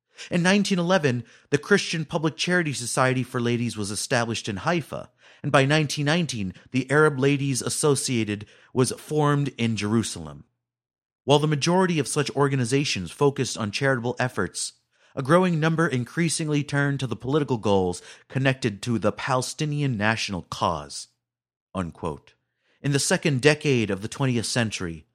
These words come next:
Zionism became an increasing concern for Palestinian Arabs of all classes. Arab public opinion was generally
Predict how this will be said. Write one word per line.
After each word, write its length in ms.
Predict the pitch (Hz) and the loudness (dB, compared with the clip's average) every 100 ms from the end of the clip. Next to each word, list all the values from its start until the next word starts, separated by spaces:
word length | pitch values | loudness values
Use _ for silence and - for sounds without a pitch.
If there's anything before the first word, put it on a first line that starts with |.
| _ _ - | _ _ 6
Zionism 580 | 151 160 156 131 139 131 | 8 8 6 2 2 0
became 520 | 135 - 147 147 143 | -4 -2 0 0 0
an 100 | 110 | -2
increasing 560 | 107 - 147 135 139 | -2 -2 -4 -2 -2
concern 560 | 120 131 110 143 139 120 | -2 -4 -2 0 2 2
for 120 | 113 | -2
Palestinian 680 | - 123 123 - 131 120 123 | -4 2 2 2 -2 -2 -2
Arabs 380 | 110 120 117 110 | -2 0 0 -2
of 100 | 107 | 0
all 180 | 117 110 | 2 0
classes. 720 | - 131 127 123 - 73 - - _ _ _ _ _ _ _ _ _ _ _ | -2 -4 -4 -4 -10 -14 -18 -20 _ _ _ _ _ _ _ _ _ _ _
Arab 300 | 151 165 160 | 2 4 2
public 320 | 147 170 165 | 2 0 0
opinion 540 | 165 - 160 160 156 151 | -2 -2 -2 0 0 0
was 180 | 139 113 | 0 0
generally 580 | - 151 160 143 147 | 0 2 2 0 -2